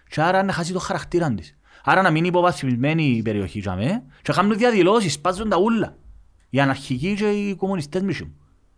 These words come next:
Δεν θέλουν να γίνει μετρό, γιατί να, να αυξηθούν τα ενοίκια, λαλή.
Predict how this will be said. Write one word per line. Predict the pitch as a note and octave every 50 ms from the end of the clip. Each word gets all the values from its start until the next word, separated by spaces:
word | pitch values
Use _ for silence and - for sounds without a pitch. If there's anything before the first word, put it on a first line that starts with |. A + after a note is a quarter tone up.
| _ _ _ _ _ _ _ _ _ _
Δεν | - D3+
θέλουν | D3 - A3+ A#3 A#3+
να | A#3+
γίνει | G#3+ G#3 G3+ F#3+
μετρό, | F3 D#3+ C#3+ C#3+ D3 C3+ B2+ A2 - - - _ _
γιατί | - B2+ A#2+ D3 E3+
να, | F3 F#3 F#3+ F#3 E3+ D#3+
να | D#3+ F3
αυξηθούν | F#3 F3+ - - D3+ C#3 D#3 F3+
τα | F#3+
ενοίκια, | E3 F3 F#3 E3+ F#3 C3
λαλή. | G2 F2 D2+